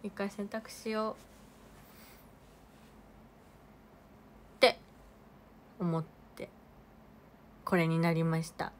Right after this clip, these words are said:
だから新鮮味がないかもしれないけど、でもこの色、この色っていうかこの服めっちゃ盛れるんですよね。顔もスタイルも。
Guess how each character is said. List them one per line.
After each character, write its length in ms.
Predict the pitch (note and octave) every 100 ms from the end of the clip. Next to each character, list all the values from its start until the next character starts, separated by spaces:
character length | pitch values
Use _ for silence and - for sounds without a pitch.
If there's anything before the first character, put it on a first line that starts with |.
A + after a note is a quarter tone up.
| F3+
だ 100 | E3+
か 160 | E3+ E3
ら 100 | F3
新 240 | - F#3+
鮮 300 | - G3 F#3+
味 120 | F#3+
が 120 | G3
な 180 | G3 F#3+
い 80 | F#3+
か 120 | F#3+
も 160 | E3 E3+
し 200 | - E3+
れ 140 | D#3+
な 220 | D#3+ D#3+ D#3+
い 80 | -
け 140 | -
ど、 140 | - - - - - - - - - - - - - - - - - - - - - - - - - - - - - - - - - - - - - - - - -
で 80 | G#3
も 120 | G3+
こ 140 | B3
の 220 | B3 C4+ C#4+
色、 240 | C#4 C4+
こ 140 | B3+
の 180 | A#3+ B3
色 160 | C4 C4+
っ 20 |
て 140 | C4 G3
い 20 |
う 40 |
か 120 | F3+
こ 180 | F3+ A3+
の 80 | A#3+
服 280 | C4 C4+ G3+
め 120 | F#3
っ 40 | F3+
ち 80 |
ゃ 40 | A3
盛 240 | G3+ G#3+
れ 60 | A3+
る 160 | A#3+
ん 60 | A#3
で 100 | F3+
す 140 | F3
よ 140 | F3 D#3
ね。 220 | D#3 - -
顔 260 | - E3 E3
も 260 | E3 E3 - - - - - - - - - - -
ス 80 |
タ 180 | - F3+
イ 60 | E3
ル 120 | D#3+
も。 200 | D#3+ F3+